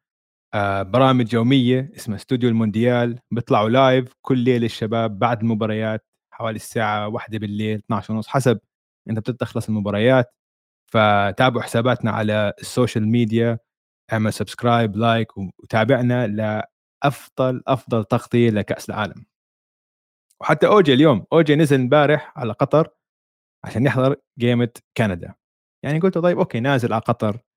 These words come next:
آه، احضر لك مباراة كويس." يعني كندا شو بفهمهم بالق-، بالقدم؟ بس ما بتعرف، هالأيام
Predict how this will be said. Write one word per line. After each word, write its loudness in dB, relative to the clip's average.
آه، -6
احضر 0
لك 2
مباراة 6
كويس." 2
يعني -6
كندا 4
شو -6
بفهمهم 2
بالق-، -6
بالقدم؟ -6
بس -8
ما 6
بتعرف، 4
هالأيام -4